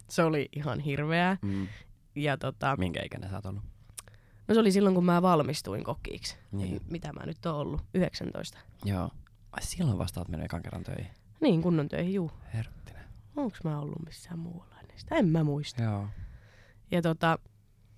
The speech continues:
Speaker 1: sitten mä menin sinne huoltoasemalle.
Speaker 2: Mm.
Speaker 1: Ja sit mä olin sen jälkeen yhdessä kesäkahvilassa. Ja sitten tota, hoitajan töissä ja sitten Telialla.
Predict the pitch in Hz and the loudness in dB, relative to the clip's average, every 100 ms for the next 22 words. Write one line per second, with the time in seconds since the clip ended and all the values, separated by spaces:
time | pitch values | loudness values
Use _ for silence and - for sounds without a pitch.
0 | _ - - - - - 240 - - - | _ -18 -18 -20 -16 -2 -2 -2 -12 -20
1 | - - 185 175 165 156 156 151 143 139 | -20 -2 4 6 6 4 4 4 2 0
2 | 135 127 170 247 208 160 151 156 143 143 | -4 -2 4 6 6 4 0 -2 -6 -4
3 | 95 92 135 - - 101 98 - - - | -4 -4 -6 -10 -4 -4 -4 -12 -20 -20
4 | - - - _ _ - 165 151 147 151 | -20 -20 -20 _ _ -8 -4 -2 -2 0
5 | 151 151 - - 160 147 156 151 - - | -2 -2 -2 2 2 2 0 -2 -4 -8
6 | - 147 - 247 240 202 165 156 151 147 | -8 -8 -4 -4 0 0 0 -2 -6 -6
7 | - - 147 - - - _ - 160 170 | -8 -8 -10 -12 -20 -20 _ -10 -4 -4
8 | - - - - - - - - - - | -4 -8 -8 -8 -8 -10 -16 -20 -20 -20
9 | - 233 220 190 165 160 151 - 147 147 | 0 4 6 6 4 2 -2 -2 -6 -6
10 | - 151 151 - - - 185 190 175 156 | -6 -4 -4 -8 -14 -4 0 0 0 0
11 | 156 | 0